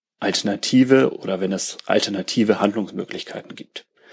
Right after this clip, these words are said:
Und grundsätzlich gibt es die. Stichwort Energiewende, Verkehrswende, C O zwei Bepreisung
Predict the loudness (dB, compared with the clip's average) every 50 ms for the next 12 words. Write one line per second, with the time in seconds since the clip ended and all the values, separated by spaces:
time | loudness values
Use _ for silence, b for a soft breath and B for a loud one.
0 | b b b b b _ 2 4 4 6 4 2 -2 -6 -12 -8 0 0 2 2
1 | 4 2 2 2 0 -2 -2 2 0 0 0 0 -4 -4 -4 -4 -6 -10 -10 _
2 | _ -12 -8 -2 -2 0 0 0 -2 -2 -2 -2 -4 -4 -4 -4 2 4 6 6
3 | 4 4 0 0 2 2 4 6 6 4 4 4 _ -10 -10 -8 -4 2 4 4
4 | 4 4 2 -2 -2 -2 0 0 0 -2 -2 b b b b b b b -4 0
5 | 2 2 2 2 0 0 2 2 2 2 0 -4 -6 -8 -6 -6 -6 -6 -8 -10
6 | -12